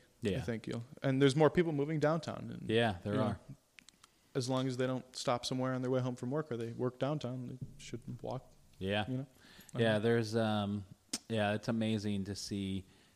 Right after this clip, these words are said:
Speaker 1: even this building. I forget the corner. I think it's State Street and something, but this apartment building that they're putting up, it's, it's just gorgeous right
Speaker 2: Oh,
Speaker 1: now.
Speaker 2: yeah, yeah.
Speaker 1: And, uh, it's really amazing to see all that expansion in the
Speaker 2: Mm-hmm.
Speaker 1: area just in the past couple years.
Speaker 2: Yeah,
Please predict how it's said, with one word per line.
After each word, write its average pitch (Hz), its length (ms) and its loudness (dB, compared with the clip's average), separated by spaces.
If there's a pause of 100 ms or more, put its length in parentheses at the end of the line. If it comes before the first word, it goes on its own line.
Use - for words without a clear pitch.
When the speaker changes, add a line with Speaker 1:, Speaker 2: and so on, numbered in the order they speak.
(140)
Speaker 1:
even 107 180 2
this 98 160 0
building. 101 460 0
I 95 40 0
forget 98 360 -2
the 92 80 -6
corner. 95 400 -2
I 92 40 -2
think 95 180 -2
it's 90 140 -4
State 95 300 -4
Street - 260 -8
and 92 100 -8
something, 87 440 -4
but 90 120 -6
this 95 160 -4 (360)
apartment 95 440 0
building 90 300 -2
that 87 100 -4
they're 90 140 -4
putting 90 340 -4
up, 87 240 -4
it's, - 240 -8 (140)
it's 87 100 -14
just - 240 -6
gorgeous 87 400 -4
right 120 80 2
Speaker 2:
Oh, 117 180 2
Speaker 1:
now. 117 60 -2
Speaker 2:
yeah, 117 200 0
yeah. 117 40 -4 (540)
Speaker 1:
And, 98 380 0
uh, 92 300 0
it's 117 200 -2
really 175 240 4
amazing 127 380 2
to 104 60 0
see 101 440 0 (160)
all 98 200 0
that 92 160 0
expansion 92 920 -4
in 95 140 0
the 90 80 0
Speaker 2:
Mm-hmm. 92 100 -6
Speaker 1:
area 90 240 -2
just - 240 -6
in 95 40 -2
the 87 60 -2
past 82 340 -8
couple 87 280 -8
years. 85 400 -6
Speaker 2:
Yeah, 120 220 6